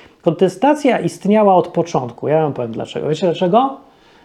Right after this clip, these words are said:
Bo ja chciałem mieć z kim pogadać. I to jest serio jedyny powód. Nie, ona istniała dla jaj. Ja wiem, że myśmy to zaczęli z, y, Kosińskim, Hugonem, który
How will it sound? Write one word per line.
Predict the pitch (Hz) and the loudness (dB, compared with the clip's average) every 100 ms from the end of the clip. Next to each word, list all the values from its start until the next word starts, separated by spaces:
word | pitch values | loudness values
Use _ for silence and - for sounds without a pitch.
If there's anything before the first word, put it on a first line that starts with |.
| _ _ _ _ - | _ _ _ _ -8
Bo | 135 175 202 214 220 214 214 208 202 - - | 2 6 6 6 6 6 4 4 2 -2 -4
ja | 170 170 | 0 0
chciałem | - - 240 208 | -2 2 4 6
mieć | 208 208 | 4 0
z | |
kim | - | -10
pogadać. | 170 151 135 107 - - - - _ _ _ _ _ _ _ _ 175 | -6 -4 -4 -8 -12 -16 -20 -20 _ _ _ _ _ _ _ _ -8
I | |
to | 170 160 | 2 4
jest | 151 151 | 4 2
serio | 170 143 143 | 0 4 4
jedyny | 135 139 131 | 4 2 0
powód. | 120 110 - - | -2 -4 -6 -2
Nie, | 208 208 | 2 4
ona | 208 254 233 | 4 4 4
istniała | - 226 185 | 4 4 4
dla | 160 | 6
jaj. | 156 156 131 - 185 | 6 6 4 2 2
Ja | 185 | 4
wiem, | 202 226 220 | 6 6 6
że | 208 190 | 6 4
myśmy | 190 185 | 4 2
to | 175 | 0
zaczęli | 170 175 156 139 | 0 2 2 0
z, | - - | -2 -8
y, | 127 120 117 - - - - | -8 -6 -8 -10 -20 -20 -14
Kosińskim, | - 135 - 160 156 - 147 | -8 -6 -2 -2 -2 -4 -4
Hugonem, | 143 160 151 143 151 147 143 147 147 - - - 147 156 156 147 151 | -2 2 2 4 4 4 2 0 -4 -18 -20 -12 -2 2 2 0 -2
który | - 151 151 151 143 139 135 | -2 0 4 6 6 4 0